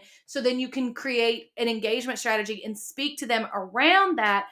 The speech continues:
that's going to lead them into consideration. So your awareness calls to action are all going to be about next steps, and not next steps like book now.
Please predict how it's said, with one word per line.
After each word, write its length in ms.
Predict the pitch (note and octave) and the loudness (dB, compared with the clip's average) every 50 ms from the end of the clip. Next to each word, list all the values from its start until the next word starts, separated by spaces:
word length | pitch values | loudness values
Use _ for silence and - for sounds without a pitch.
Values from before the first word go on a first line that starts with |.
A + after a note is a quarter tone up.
| - _ - | -18 _ -10
that's 120 | - A3+ - | -10 -8 -4
going 200 | - A#3 A3+ G#3+ | -2 -2 -2 0
to 80 | G#3 | -2
lead 160 | G3+ G#3 G3+ F#3+ | -2 -2 -2 -2
them 80 | F#3 | -4
into 120 | F#3 F3 - | -6 -8 -10
consideration. 540 | G3 F#3+ - F#3+ F#3+ F#3 F#3 F#3 G3 G3 | -12 -10 -8 -4 -4 -4 -4 -6 -8 -10
So 80 | - A3+ | -6 -6
your 220 | A3 A3 A#3 A#3 | -4 -2 0 0
awareness 640 | A3 A#3 A#3+ A3 G3+ B3 B3+ C#4 D#4 F4+ G4 G4+ G4 G4 | 0 0 -2 0 2 4 4 4 4 2 0 -2 -4 -4
calls 320 | - - D4 C#4+ C#4+ C#4 | -2 0 2 2 2 0
to 120 | - A3+ G#3+ | -2 -2 0
action 360 | B3+ D#4 D#4+ D#4+ - A#3 G#3+ - - - _ - | 0 0 0 -2 -4 -6 -6 -8 -14 -20 _ -4
are 180 | - A3+ - - - | -4 -4 -4 -2 0
all 260 | B3 C4 C4+ C#4 D4 C#4+ | 2 4 6 6 6 6
going 220 | C#4+ C#4 C4+ C4 | 4 4 2 2
to 60 | A3+ | 2
be 120 | G3+ A3+ A3 | 2 2 6
about 260 | G#3 F#3 F3+ - - | 8 8 6 6 2
next 400 | F#3+ F#3 E3+ E3+ - - - - | -4 -2 -2 -2 -4 -6 -10 -8
steps, 520 | - - C#3+ - - _ - - - - _ _ _ _ _ _ _ _ _ - | -8 -8 -8 -8 -12 _ -14 -14 -14 -14 _ _ _ _ _ _ _ _ _ -4
and 160 | G3 F#3+ F#3 | -2 -2 2
not 260 | E3+ E3+ G3+ D4 F4 D4+ | 6 10 10 10 12 12
next 240 | G4+ G4+ - - | 8 6 6 4
steps 300 | - - F4 E4+ E4+ - | 4 8 8 8 10 10
like 160 | F4 E4+ C4 A#3 | 8 8 10 10
book 140 | D#4 D#4+ | 8 10
now. 420 | B3+ D4 D4+ D4 C4+ A#3 F3 - | 10 10 12 12 12 10 8 6